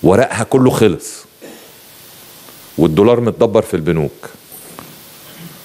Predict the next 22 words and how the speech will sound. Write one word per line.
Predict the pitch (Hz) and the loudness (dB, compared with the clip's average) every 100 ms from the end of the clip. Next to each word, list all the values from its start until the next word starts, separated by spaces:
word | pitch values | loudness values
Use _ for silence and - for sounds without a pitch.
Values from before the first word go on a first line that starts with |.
| - - | -16 -4
طب | 82 | 0
الناس | 85 101 - | 2 2 0
مش | 95 | -2
عايزة | 101 95 | 0 0
تروح | 87 87 | 0 -2
تاخده | - 78 - 85 | -2 -2 2 2
ليه؟ | 80 73 - - - - - - - - - 92 | 2 0 -4 -20 -20 -20 -20 -20 -20 -20 -8 0
قالوا: | 95 - | 2 2
"أصل | - 87 | -2 -2
هم | 98 | 0
مستنيين | 95 80 - - 73 76 80 71 65 - | 2 0 -2 -4 -2 0 0 0 -4 -10
الدولار | 69 71 78 82 | -2 0 2 2
ينزل | 80 90 73 67 | 2 2 0 -4
تاني | - 90 104 110 - - - - - - - - - - 92 | 0 0 0 -4 -10 -20 -20 -20 -20 -20 -20 -20 -20 -8 -8
أكتر، | - - 117 - - - - - - - - - - - - - - - | -6 -4 -4 -6 -20 -20 -20 -20 -20 -20 -20 -20 -20 -20 -20 -20 -18 -2
فيروحوا | 85 90 127 135 | 2 2 2 2
يفرجوا | 107 90 - 127 120 | 2 2 0 2 0
عنها | 90 104 87 76 | 0 -4 -4 -6
لما | 76 82 82 | -6 -4 -2
الدولار | 76 87 101 | 0 2 2
يكون | 101 - 80 | 0 -4 -2
نزل، | 101 120 160 | 0 0 -2